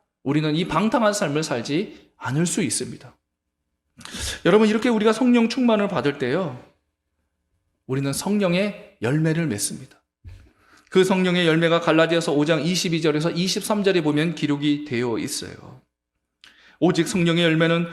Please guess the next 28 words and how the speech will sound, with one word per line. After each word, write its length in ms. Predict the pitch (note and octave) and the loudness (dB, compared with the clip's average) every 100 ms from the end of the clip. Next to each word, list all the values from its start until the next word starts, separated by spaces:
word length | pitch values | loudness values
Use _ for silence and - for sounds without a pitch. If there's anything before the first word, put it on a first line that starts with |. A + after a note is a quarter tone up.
| - - | -12 -6
사랑과 420 | - F3 E3 E3+ | 0 2 2 2
희락과 360 | F3 E3+ E3+ | 2 2 2
화평과 540 | D#3+ E3 E3+ E3 E3+ F3 | 0 0 0 2 0 2
오래 220 | D#3+ F3 | 2 2
참음과 680 | F3 E3 E3 E3+ E3+ - - | 0 -2 2 2 0 -4 -8
자비와 420 | - D3 F3 E3+ | -4 2 4 4
양성과 440 | E3 E3+ F3+ E3+ E3+ | 2 0 0 2 0
충성과 460 | F#3+ E3 F3 E3+ | -2 -2 0 2
온유와 500 | D3+ F3 F3 E3+ D#3+ | 2 2 2 2 0
절제니 880 | - F#3 A3 G#3+ F3 D3 C3 B2 - _ _ _ _ _ | 0 2 2 2 2 0 -2 -6 -12 _ _ _ _ _
이 100 | D#3 | 0
같은 340 | D#3+ E3+ E3 D3 | 2 2 2 2
것을 400 | C#3+ D3+ C#3+ C#3+ - - _ | 2 2 0 -2 -12 -20 _
금지할 520 | G#3+ A3+ A#3 A#3+ A3 | 2 2 4 2 4
법이 400 | G#3 G3 A#3+ - | 2 2 -2 -2
없느니라." 800 | D3 D3+ A#2+ A#2 A#2+ A#2+ - - _ _ _ _ _ _ _ - - - | -2 0 0 -4 -8 -12 -16 -20 _ _ _ _ _ _ _ -16 -8 0
여러분, 220 | F3+ F#3 | 0 0
성령의 520 | F3+ B3+ B3 A3+ A3 | -2 0 2 2 2
열매를 400 | D#3 D3+ D3 D3+ | 2 2 0 0
아홉 280 | C3 D#3+ F3 | 2 2 2
가지로 640 | D#3+ - - A2 G#2 - _ _ _ _ _ | -2 -2 -4 -4 -6 -16 _ _ _ _ _
말하고 360 | A2+ C3 C#3 A2 | -2 -2 -2 -6
있죠. 500 | - A#2+ - - _ _ _ _ _ _ - | -6 -10 -12 -16 _ _ _ _ _ _ -6
우리가 220 | C#3 D3+ | -2 0
성령의 420 | D3 D#3 D3+ D#3 | 0 0 0 0
충만을 340 | D#3 D#3 D3+ D3 | -2 0 0 0
받을 280 | C#3 D3 | -2 -2
때, 160 | D#3+ | -4